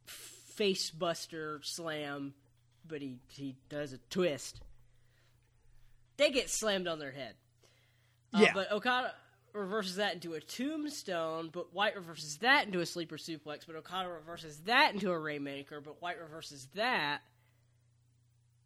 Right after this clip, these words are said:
Speaker 1: And so I think that's pretty cool when we get that chain of reversals.
Speaker 2: Yeah, reversals are always dope. I've said that before, and I have to stand by it.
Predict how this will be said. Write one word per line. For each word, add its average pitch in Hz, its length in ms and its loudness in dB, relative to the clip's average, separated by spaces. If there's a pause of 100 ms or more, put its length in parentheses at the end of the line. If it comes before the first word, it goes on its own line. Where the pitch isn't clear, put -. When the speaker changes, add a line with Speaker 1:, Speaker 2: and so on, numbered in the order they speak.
(1200)
Speaker 1:
And 196 180 0
so 190 220 -4
I 247 200 4
think 208 140 0
that's 180 160 -2
pretty 165 180 -6
cool 156 240 -6
when 143 80 -6
we 143 80 -6
get 143 160 -10
that 123 120 -10
chain 143 220 -10
of 127 100 -12
reversals. 120 720 -12
Speaker 2:
Yeah, 247 240 10
reversals 240 540 6
are 196 120 6
always 156 480 8
dope. 120 360 0
I've 151 320 4
said 175 300 2
that 160 200 4
before, 151 340 2
and 139 60 0
I 127 60 0
have 143 240 -2
to 143 100 -4
stand 143 340 0
by 123 220 0
it. 113 80 -6